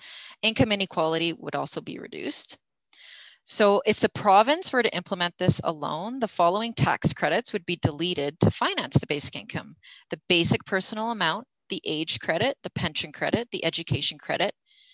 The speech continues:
and the tuition and the student loan interest credit, for a total of about five point three six billion. If we com-, if we partnered with the federal government to do a basic income for Alberta,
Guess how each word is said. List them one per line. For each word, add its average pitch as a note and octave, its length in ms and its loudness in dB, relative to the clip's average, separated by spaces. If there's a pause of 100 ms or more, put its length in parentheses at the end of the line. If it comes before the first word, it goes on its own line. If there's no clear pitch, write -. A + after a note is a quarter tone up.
(560)
and F3+ 100 -2
the F3 60 0
tuition F#3 460 2
and F#3 80 -4
the E3+ 40 2
student E3+ 340 0
loan D#3+ 260 -6
interest D#3 340 -4
credit, - 280 -6 (260)
for E3+ 140 -2
a E3 60 -2
total F3+ 360 2
of D#3+ 120 0
about D3 240 -2
five C#3 300 -4
point - 220 -12
three C#3 160 -12
six - 260 -4
billion. A1+ 460 -14 (880)
If G#3 220 2
we D4 140 4
com-, A#3 340 4 (120)
if G#3+ 200 2
we C4+ 160 4
partnered C4 500 2
with A3+ 160 0
the G#3 80 2
federal A3+ 480 2
government F#3+ 600 -2
to - 100 -2
do F3+ 120 -2
a E3 40 -2
basic D#3 320 0
income D3+ 220 -10
for - 220 -8
Alberta, F#3 520 0